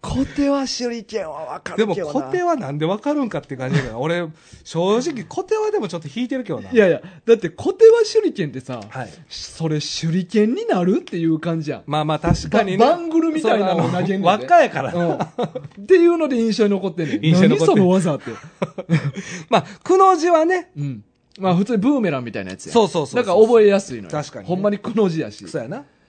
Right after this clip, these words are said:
Speaker 2: でも、
Speaker 1: マスカミが投げたやつ？
Speaker 2: うん。でも、
Speaker 1: うん。
Speaker 2: まあまあ、こう、ヒントの出しようがもうないもんな。
Speaker 1: もうヒントイコール答えになってまう。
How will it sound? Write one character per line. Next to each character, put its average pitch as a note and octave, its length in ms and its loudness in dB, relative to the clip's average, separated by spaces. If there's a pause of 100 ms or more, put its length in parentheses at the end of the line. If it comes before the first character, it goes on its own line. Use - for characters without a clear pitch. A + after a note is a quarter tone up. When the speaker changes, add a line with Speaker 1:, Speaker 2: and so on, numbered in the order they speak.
(1200)
Speaker 2:
で G3+ 120 -2
も、 G#3 220 2
Speaker 1:
マ E3 60 -4
ス - 240 -14
カ D#4+ 180 -6
ミ E4 160 -2
が D#4+ 140 0
投 G3 100 2
げ F3 140 -2
た D3 80 -2
や B2 80 -4
つ？ B2 280 -12 (520)
Speaker 2:
う B2 40 -10
ん。 G#2+ 300 -12
で C4+ 140 -2
も、 A3+ 420 4
Speaker 1:
う - 20 -8
ん。 A#2 180 -8
Speaker 2:
ま A#2 100 -8
あ A2 40 -10
ま A2 140 -14
あ、 G2+ 60 -16
こ - 260 -20
う、 - 60 -20 (120)
ヒ - 140 -6 (220)
ン - 20 -8
ト E3+ 140 0
の C#3 100 -4
出 C3 160 -6
し C#3+ 140 -10
よ C#3+ 140 -6
う - 20 -6
が D#3+ 100 -4
も F3+ 220 -4
う - 20 -6
な B2+ 200 -8
い A3 120 -8
も B3 200 -8
ん G2+ 120 -14
な。 F#2+ 400 -14 (1700)
Speaker 1:
も C#3 80 -10
う - 20 -8
ヒ B3 160 -6
ン A#3 120 -6
ト G3 100 -2
イ F3+ 100 -4
コ A3+ 120 -2
ー F#3+ 40 0
ル D#3 60 -4
答 D#3 300 -4
え C3 40 -6
に G#2+ 80 -10
な F2 100 -12
っ - 40 -16
て - 80 -14
ま D#2 140 -16
う。 D#2 60 -20